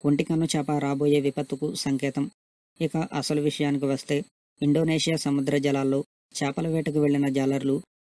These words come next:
ఒక షార్క్ చేపను పట్టుకున్నారు. చనిపోయిన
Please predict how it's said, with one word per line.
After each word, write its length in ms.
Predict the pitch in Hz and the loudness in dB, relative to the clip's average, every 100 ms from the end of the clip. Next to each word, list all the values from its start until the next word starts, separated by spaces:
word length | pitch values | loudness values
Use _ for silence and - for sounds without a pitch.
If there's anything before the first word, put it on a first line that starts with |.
| - | -6
ఒక 200 | 160 160 | -2 -2
షార్క్ 420 | - 147 147 - | 0 -2 -2 -2
చేపను 280 | 151 143 143 | -2 0 -2
పట్టుకున్నారు. 600 | 139 135 135 135 135 135 _ _ _ - | -2 -4 -2 0 2 -2 _ _ _ -4
చనిపోయిన 560 | 151 151 175 170 165 | 0 2 2 0 0